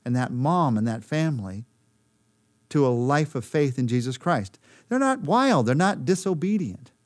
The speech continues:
Now, does that mean, <laughs> wait, if my kids do something wrong,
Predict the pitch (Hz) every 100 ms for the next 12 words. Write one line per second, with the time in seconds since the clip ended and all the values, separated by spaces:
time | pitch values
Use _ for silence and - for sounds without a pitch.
0 | _ _ 196 208 170 190 214 208 190 -
1 | - - - - _ 254 247 - 139 165
2 | - 226 185 202 190 208 180 147 117 117
3 | 131 175 247 277